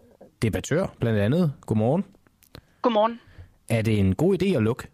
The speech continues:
Speaker 1: jobcentrene?
Speaker 2: Nej, <laughs> det synes jeg jo ikke, øh, ubetinget det er. Fordi, øh, det, øh, jeg jo er ret spændt på, det er, hvad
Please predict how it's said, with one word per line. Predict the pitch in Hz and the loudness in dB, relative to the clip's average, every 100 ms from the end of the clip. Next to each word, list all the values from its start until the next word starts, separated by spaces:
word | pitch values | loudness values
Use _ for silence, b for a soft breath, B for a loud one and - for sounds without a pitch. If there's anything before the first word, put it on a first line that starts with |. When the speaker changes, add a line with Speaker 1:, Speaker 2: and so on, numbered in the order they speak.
| _ _ - 123 | _ _ -8 -6
Speaker 1:
jobcentrene? | 127 104 98 92 92 b b b b b b _ _ _ _ _ _ _ _ _ _ _ _ _ _ | -4 -2 -2 -2 -8 b b b b b b _ _ _ _ _ _ _ _ _ _ _ _ _ _
Speaker 2:
Nej, | - 247 254 254 262 285 302 | -6 0 2 4 4 4 4
<laughs> | 311 262 - - - 240 - - 392 427 403 294 | 4 2 0 -4 -2 -4 -4 -4 0 0 0 -2
det | 277 262 | -4 -2
synes | 320 330 | 0 2
jeg | 277 | 2
jo | |
ikke, | 277 - 247 240 | 2 2 0 2
øh, | - | 0
ubetinget | 285 - - 233 214 214 | -2 -2 0 0 0 0
det | - | 2
er. | 233 262 - B B B B B - | 2 0 -8 B B B B B -6
Fordi, | - _ - 269 247 _ _ - | -6 _ -6 -4 -4 _ _ -8
øh, | |
det, | 208 - 240 | -8 -4 -2
øh, | 240 240 220 208 | 2 2 2 2
jeg | 208 208 | 0 2
jo | 208 | 2
er | 214 | 4
ret | 233 | 2
spændt | - 240 233 | 2 -2 2
på, | 247 | 2
det | 233 | 4
er, | 233 | 4
hvad | 226 | 2